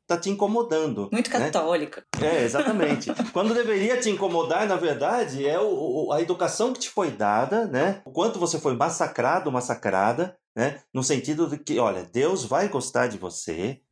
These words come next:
Speaker 1: se você fizer isso, né? Vos-, Deus vai abençoar você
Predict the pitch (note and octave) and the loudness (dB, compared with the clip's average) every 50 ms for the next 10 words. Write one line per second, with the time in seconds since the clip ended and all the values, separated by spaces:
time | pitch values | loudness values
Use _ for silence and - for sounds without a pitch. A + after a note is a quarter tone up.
0 | _ - - - - - B3 C4 C4 A3 G3+ G#3 F#3 - - - F3 F#3+ G3+ - | _ -4 -2 0 0 2 2 2 0 2 0 0 0 0 0 0 0 0 0 -2
1 | - D#3 A#2+ G#2+ C3+ D#3+ E3+ C#3+ G#2 F2 - - - _ _ _ - - A2+ D3+ | -6 -8 -4 0 2 2 2 0 -2 -6 -8 -14 -18 _ _ _ -4 0 0 0
2 | D#3+ - _ _ _ _ _ - G#2+ G#2+ D3 D3+ - - B2+ F3+ G#3+ A#3 G#3+ E3+ | 0 -4 _ _ _ _ _ -14 -4 -2 -2 -2 -2 -2 -2 0 0 0 0 0
3 | G3 G3+ G3+ F3+ E3 D3+ - G3+ A#3+ C4+ C4+ - - - - G#3+ F3 E3 F#3 G#3 | 0 2 2 2 0 0 -2 0 0 0 0 0 -2 0 0 2 2 4 2 2
4 | G#3 F#3 D3+ D3+ C3+ - - - B2 A#2 B2+ D3+ E3+ E3+ E3 | 2 0 0 -2 -2 -2 -4 -2 0 2 2 2 2 0 -4